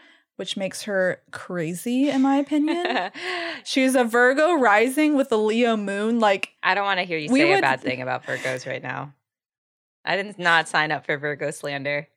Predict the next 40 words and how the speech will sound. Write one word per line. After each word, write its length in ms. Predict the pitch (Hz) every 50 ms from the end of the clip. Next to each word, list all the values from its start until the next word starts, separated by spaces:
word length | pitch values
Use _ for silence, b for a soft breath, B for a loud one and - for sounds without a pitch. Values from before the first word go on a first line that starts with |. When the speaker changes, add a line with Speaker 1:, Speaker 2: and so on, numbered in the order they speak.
| _ _ _
Speaker 1:
I'm 200 | - 220 226 247
just 420 | 262 285 277 269 - - - - _ _ _
here 300 | - 190 - 220 214 208
watching 440 | 208 196 185 190 185 - 226 202 202
you, 180 | 196 190 196 196
like, 240 | 190 180 175 175 -
sitting 300 | - - 214 208 208 208
in 100 | 208 208
a 40 | 202
dark 420 | 202 180 - 175 - 175 190 - -
red 360 | 156 196 202 185 190 190 185 185
room 260 | 185 185 185 190 196
drinking 340 | - 190 190 190 220 208 202
a 60 | 190
Red 260 | 185 185 175 180 175
Bull, 220 | 185 190 196 196
and 80 | 190 180
I'm 120 | 170 180
just 200 | 180 190 175 -
like, 180 | 349 175 151 - 294 302
Speaker 2:
<laughs> 40 | - - - -
Speaker 1:
"Fucking 440 | - - - - - 180 185 185 185
Virgos." 720 | 180 190 180 175 175 175 180 185 180 180 180 185 190 202 208 - - -
Speaker 2:
Oh 100 | - 175
my 160 | 170 175 -
God. 280 | 170 - 185 160 160 -
I, 240 | - 196 220 233 - -
I'm 180 | - 220 240 269
gonna 180 | 403 392 349 262
leave 300 | 202 180 180 180 180 170
this 160 | 170 170 165
Zoom 300 | 156 151 160 160 151 151
meeting 340 | 151 147 151 170 165 165 170
if 160 | 170 - -
you 80 | 160
keep 220 | 156 - 160 147 -
talking 300 | - 151 156 160 160 151
shit 300 | 147 - - 156 143 -
on 100 | 175 170
Virgos. 760 | - - 143 147 143 - - 415 - - - - - - 294